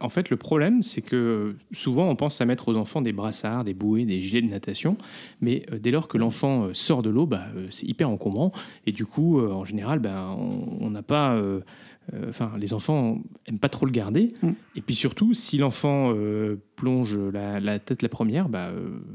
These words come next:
Speaker 1: c'est raté, quoi. Et avec ce t-shirt, euh, bah, si l'enfant échappe à la vigilance et tombe dans l'eau, le t-shirt se gonfle automatiquement au contact de l'eau, et en moins de cinq secondes, l'enfant est retourné sain et sauf. Et du coup,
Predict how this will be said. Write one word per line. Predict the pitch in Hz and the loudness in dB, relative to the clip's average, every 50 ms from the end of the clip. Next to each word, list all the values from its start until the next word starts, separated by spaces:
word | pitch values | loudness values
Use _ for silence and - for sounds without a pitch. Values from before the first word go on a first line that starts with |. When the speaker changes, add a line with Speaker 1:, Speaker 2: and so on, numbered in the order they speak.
| - 107 | -12 -10
Speaker 1:
c'est | 110 - - | -10 -8 -8
raté, | - - - - - | -8 -6 -6 -6 -6
quoi. | - 85 85 - _ _ - - - - - - - - - | -6 -8 -12 -12 _ _ -20 -16 -12 -12 -12 -12 -14 -16 -6
Et | - - 131 135 - - - _ | -2 0 0 0 0 -4 -6 _
avec | - 151 147 185 - | 0 2 2 4 2
ce | - | 2
t-shirt, | 135 - - 127 - - 160 214 233 233 - - - - | 0 0 -2 -4 0 2 2 2 0 0 -4 -6 -6 -4
euh, | - 123 110 113 113 117 | -2 -2 0 0 0 0
bah, | 117 117 117 | 0 0 0
si | 110 - - - 202 202 196 170 - - | 0 0 0 2 2 2 2 0 -2 -2
l'enfant | - 123 120 127 139 127 - - 147 - - | 0 2 2 2 2 2 2 0 -2 0 -2
échappe | 139 117 - - 131 - - | -2 -2 0 -2 -2 -2 -4
à | 117 110 104 107 | -4 -4 -4 -4
la | 107 110 | -4 -4
vigilance | 107 104 107 101 107 110 117 131 143 139 127 - - - - - | -4 -2 -2 0 0 0 0 0 0 0 0 -2 -4 -8 -10 -8
et | 135 107 | -8 -10
tombe | - _ - 165 151 139 | -2 _ 2 2 4 4
dans | 127 123 | 2 2
l'eau, | 117 131 160 226 247 | 4 4 2 4 2
le | 131 - | 0 0
t-shirt | - - 175 160 - 180 160 - | 0 0 -2 0 0 0 0 0
se | - 135 | 0 0
gonfle | 123 135 123 - - - _ | 0 0 -2 -2 -4 -6 _
automatiquement | - 214 208 208 180 156 139 - 143 120 - 135 131 | 0 2 2 4 2 2 2 0 -2 -2 0 0 0
au | 120 | 0
contact | - - 104 107 120 110 | -2 -4 -4 -4 -4 -2
de | 117 117 | -2 -2
l'eau, | 110 123 170 202 | 0 2 2 2
et | 160 | 2
en | 127 131 | 0 2
moins | 127 160 | 2 2
de | 180 170 | 2 2
cinq | - 139 117 | 0 -2 -2
secondes, | - - 107 127 175 190 - - - - - - _ | -4 -4 -4 -2 -2 -2 -4 -6 -14 -20 -20 -6 _
l'enfant | 131 135 139 135 - 190 185 - | 0 2 2 2 0 -2 -2 -2
est | - 143 110 | -4 -6 -2
retourné | 104 131 156 160 - 123 123 135 180 - - | 0 0 0 0 2 2 2 2 0 -2 -4
sain | - - - 160 | -6 -2 0 0
et | 139 117 | 0 0
sauf. | - - 120 110 - - - _ - - _ _ | -2 -4 -6 -8 -8 -14 -20 _ -20 -20 _ _
Et | - 123 | -4 -2
du | 113 107 | -2 -2
coup, | - - 156 214 269 | 0 0 0 0 -2